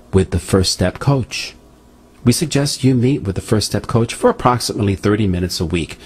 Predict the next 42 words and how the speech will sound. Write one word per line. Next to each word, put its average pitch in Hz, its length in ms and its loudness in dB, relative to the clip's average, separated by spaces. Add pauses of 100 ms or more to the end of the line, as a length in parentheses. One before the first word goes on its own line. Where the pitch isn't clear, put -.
(160)
for - 160 -2
six - 340 -2
weeks. - 440 -6 (1300)
The 95 100 2
home 175 340 4 (300)
base 117 320 2
part 123 340 0
of 131 100 -2
First - 400 0
Step - 440 -2
gives 185 340 4
you 147 100 6
tips 131 360 -2
and 123 100 0
ideas 143 420 0
on 104 60 -4
how 160 320 0
to 143 80 2
work 113 380 0
with 101 160 2
your 107 100 2
child 98 400 0 (180)
in 101 120 2
a 107 80 0
fun 127 420 2
and 92 220 -2
positive 80 480 -4
way. 69 280 -4 (840)
The - 120 -2
home 113 180 4
base 151 180 0
portion 156 380 2
of 147 60 0
the 147 60 -2
First 156 300 0
Step 151 240 0
intervention 147 460 2
is 107 100 0
divided 98 460 0
into 98 400 -2
six - 380 -4
sections. - 760 -6